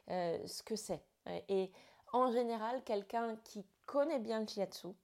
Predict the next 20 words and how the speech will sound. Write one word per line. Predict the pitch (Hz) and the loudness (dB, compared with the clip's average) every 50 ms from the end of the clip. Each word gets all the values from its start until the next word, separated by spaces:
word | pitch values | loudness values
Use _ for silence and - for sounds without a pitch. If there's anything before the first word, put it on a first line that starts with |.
| _ _ _ _ - | _ _ _ _ -14
qui | - 294 | -14 -12
connaît | - - 254 240 247 247 | -2 0 2 2 2 0
vraiment | 220 208 202 208 214 | -2 -2 -4 -4 -4
ce | 202 - | -6 -6
que | - 190 | -8 -10
c'est, | 175 - 196 196 240 - _ _ _ _ _ _ _ _ | -4 0 0 0 0 -2 _ _ _ _ _ _ _ _
c'est | - - 302 330 | -4 0 0 2
quelqu'un | - 285 - - 254 247 | 2 2 2 2 -2 0
qui | 247 233 | 2 0
a | 220 | 0
reçu | 190 208 208 - - 226 | 0 0 -4 -4 -6 -6
une | 214 | -8
séance. | - - 202 170 160 170 - - - - - _ _ _ _ _ - | -6 -4 -6 -6 -6 -8 -14 -18 -18 -18 -20 _ _ _ _ _ -4
Voilà. | 226 233 196 - - - - - | -4 -4 -4 -6 -14 -20 -10 -10
<laughs> | 247 262 - - 466 - 277 - - 160 - - - 165 | -10 -8 -8 -12 -12 -12 -12 -10 -10 -12 -10 -10 -10 -6
Chez | - - - 233 208 220 | -6 4 4 6 6 6
un | 208 196 | 2 2
praticien, | - 208 190 190 - - - 233 226 | 0 -2 -2 -2 -4 -2 0 0 2
bien | 214 208 202 | 2 2 0
évidemment, | 190 190 180 202 190 196 185 175 151 | 0 0 -2 0 0 0 0 -2 -6